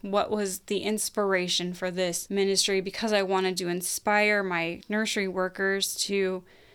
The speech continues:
feel like what they're doing is important. So I had made that. I had made a paper that explained background checks and explained what was needed to be done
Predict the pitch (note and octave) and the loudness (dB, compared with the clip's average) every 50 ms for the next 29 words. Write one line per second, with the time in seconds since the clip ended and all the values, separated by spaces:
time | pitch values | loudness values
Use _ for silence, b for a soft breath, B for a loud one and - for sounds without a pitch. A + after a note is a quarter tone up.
0 | B B B B B B - - - - - C4+ C4 C4 C4 C4 B3+ A#3 A#3 A3+ | B B B B B B -18 -16 -14 -2 2 4 4 6 6 4 4 4 4 2
1 | A3 - G3 G3 G3+ G3+ A3+ B3 C4+ C4 C4+ C#4 C4 A3 A#3 A3+ G#3+ G#3 F#3+ F3+ | 2 0 -4 -4 -2 2 4 4 4 4 4 2 2 2 2 2 2 2 2 0
2 | F3+ F3+ F3 - - B3 A#3+ - - - - - - - - G3+ G3 F#3+ G3+ G3+ | -2 -4 -2 0 2 2 2 2 -2 -8 -10 -12 -8 -2 0 2 2 2 2 0
3 | F3+ F#3+ F#3 F3+ F3+ F3 F3+ F#3+ F3+ D3 C#3+ - B B B B B B B B | 0 -2 -2 -2 -4 -2 0 0 0 0 0 -4 B B B B B B B B
4 | B B B _ - F#3+ F3+ F3+ F3+ G3 G3 F#3 G3 F#3 F3+ F3+ F3 - - - | B B B _ -2 0 0 0 -2 -2 -2 -2 0 0 0 -2 -2 -2 -2 -2
5 | F3 F3+ F3 - _ - - - G3 F#3 F#3 F#3+ F#3+ F#3+ F3+ F3+ E3+ - - - | -2 -4 -6 -8 _ -10 -6 -4 -4 -4 -2 -2 -2 -2 0 -2 -4 -4 -6 -12
6 | _ _ - F#3+ - - - - - - A#3 A#3 A#3 A#3 A#3 A3+ A3+ A3+ G#3 - | _ _ -8 -6 -4 -4 -6 -6 -2 0 2 2 4 4 4 2 0 0 -2 -4
7 | - - _ _ b b b b b b b b b b b b _ _ G3+ G3 | -8 -10 _ _ b b b b b b b b b b b b _ _ 4 4
8 | G3 G3 - G3 F3+ F3 F3 E3+ - - F3 - - - - - - - - - | 4 4 0 -4 -4 -4 -4 -6 -6 -4 -6 -6 -6 -8 -12 -14 -14 -12 -8 -6
9 | F#3+ F3+ F3 E3+ E3+ E3+ E3+ F3 - - - F#3 F#3+ - - - - - G#3+ G#3+ | -4 -4 -4 -4 -4 -6 -8 -10 -12 -10 -8 -8 -6 -6 -8 -8 -6 -2 0 0
10 | G#3 G#3+ G#3 G3+ G3+ G3+ F#3+ - - _ b b b b b b b b b b | 2 2 2 0 0 -2 -4 -6 -10 _ b b b b b b b b b b
11 | b b b _ _ - G#3 G3 G3+ G#3+ G#3+ E3 - G3+ G3 F#3+ G3+ G3+ G3+ G3+ | b b b _ _ -10 -6 -2 2 2 2 4 2 0 0 0 0 0 0 2
12 | F#3+ G3+ G3 G3 F3+ F3+ - - G3 G#3 G#3 F3+ G#3 G3+ F#3 E3 D#3 - - | 2 2 2 0 0 -2 -4 -4 -2 -2 -2 0 2 2 2 2 0 -4 -8